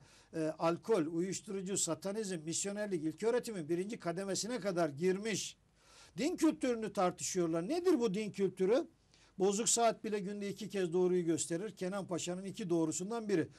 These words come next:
Diğeri de gidişiydi. Mecbur etmiş. "Efendim siz demokrat sendikacısınız, mecbur." Hayır, mecbur olmasını savunmuyorum ama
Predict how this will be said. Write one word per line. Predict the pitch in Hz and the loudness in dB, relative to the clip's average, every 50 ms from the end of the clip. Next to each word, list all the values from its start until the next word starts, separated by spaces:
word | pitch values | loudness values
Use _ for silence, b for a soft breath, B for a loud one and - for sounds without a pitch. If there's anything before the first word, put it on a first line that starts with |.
| B B - | B B -4
Diğeri | 185 214 202 170 147 151 | 0 2 2 2 2 2
de | 185 226 | 0 0
gidişiydi. | 208 190 214 175 208 180 - - 214 196 170 135 170 220 285 b b b b b b | -2 -2 -4 -2 -2 -2 0 0 0 0 2 4 2 2 2 b b b b b b
Mecbur | 180 202 233 226 208 247 262 | -2 0 0 0 0 2 4
etmiş. | 233 175 151 - 160 147 - - B B B B B | 4 4 2 0 -4 -6 -6 -6 B B B B B
"Efendim | 185 175 - 269 285 302 302 226 | -2 2 4 4 4 4 4 2
siz | - 262 269 214 180 | 2 2 0 0 2
demokrat | 185 220 226 240 247 196 190 254 247 - | 2 4 4 2 0 2 2 2 2 4
sendikacısınız, | - 226 226 240 240 240 185 240 233 233 - 247 247 240 226 | 2 2 2 0 0 2 2 2 2 2 2 0 0 0 -2
mecbur." | 214 214 226 233 220 233 226 | 0 2 2 2 2 0 -2
Hayır, | 131 180 196 240 269 226 147 B B B B - | 0 2 2 4 4 2 0 B B B B 0
mecbur | 151 165 185 175 190 277 339 | 2 4 4 4 4 6 6
olmasını | 339 302 294 277 247 214 - 214 202 175 156 | 6 6 4 4 2 2 2 0 0 0 0
savunmuyorum | - 175 175 208 240 269 277 269 254 240 208 175 160 156 | 0 2 2 2 2 2 2 2 4 4 4 4 4 2
ama | 175 196 240 220 175 | 2 2 4 2 2